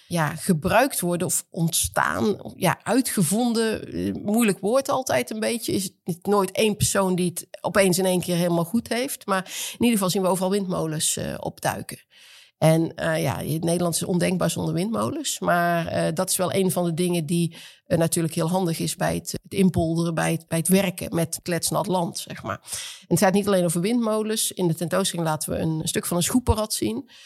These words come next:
wat gevonden is in Drenthe. En dat schoepenrad, ja, dat betekent dat er een, een watermolen was.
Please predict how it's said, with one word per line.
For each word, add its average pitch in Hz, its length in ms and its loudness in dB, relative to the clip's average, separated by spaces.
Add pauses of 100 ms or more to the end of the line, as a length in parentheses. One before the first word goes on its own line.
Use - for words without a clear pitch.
(160)
wat - 160 -10
gevonden 170 380 0
is - 200 -2
in 180 160 0
Drenthe. 208 520 0 (240)
En 180 420 2
dat - 240 -2
schoepenrad, 196 720 2
ja, 160 360 0 (520)
dat - 200 2
betekent 185 580 2
dat 180 180 -2
er 175 120 -4
een, 170 240 0 (300)
een 196 200 2
watermolen 175 640 0
was. 165 420 -4